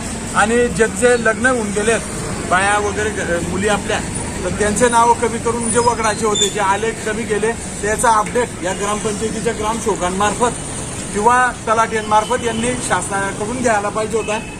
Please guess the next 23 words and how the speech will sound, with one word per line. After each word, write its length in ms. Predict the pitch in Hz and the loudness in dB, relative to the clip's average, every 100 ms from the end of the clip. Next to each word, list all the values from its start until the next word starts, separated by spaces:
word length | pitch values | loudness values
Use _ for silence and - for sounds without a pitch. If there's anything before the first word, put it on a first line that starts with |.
| - 202 | -12 0
ते 100 | 220 | 2
देखील 340 | 226 220 269 | 2 -2 -4
दुकानदारालाच 720 | 254 247 247 240 240 247 269 | -2 -2 -2 -2 -2 -2 -4
करावं 280 | - 240 233 | -4 -4 -2
लागतंय. 340 | 226 220 226 180 - - - - - - - | -2 -2 -6 -6 -10 -14 -12 -12 -12 -12 -6
तिसरी 260 | 220 226 233 | -4 -2 2
मागणी 320 | 226 220 240 | 2 2 2
आमची 360 | 233 214 233 254 - - - - | 0 0 -2 -4 -6 -8 -8 -2
कमिशनचे 500 | 214 247 240 214 233 | 0 2 2 2 0
पैसे 460 | - 240 233 247 254 - - - - - 190 | 2 0 4 4 4 -2 -10 -8 -8 -4 4
दरमहा 340 | 240 240 254 | 4 6 4
पाच 360 | 254 220 214 247 | 4 2 2 0
तारखेला 480 | 233 - 220 233 233 | 0 0 2 2 2
खात्यात 280 | 190 - 208 | -2 -2 -2
जमा 300 | - 214 240 | 0 2 2
झालेच 340 | 220 202 220 - | 2 2 0 0
पाहिजे. 320 | 226 185 - - - - - - | 0 0 -4 -6 -8 -8 -8 0
आज 220 | 185 233 | 4 4
आमच्या 260 | 233 233 240 | 4 2 -2
दुकानदारांवर 680 | 214 226 226 233 226 226 233 | -2 0 4 4 2 -4 -2
अशी 240 | 233 233 | -2 -2
वेळ 200 | 220 226 | -2 -2
आहे, 100 | 220 | -2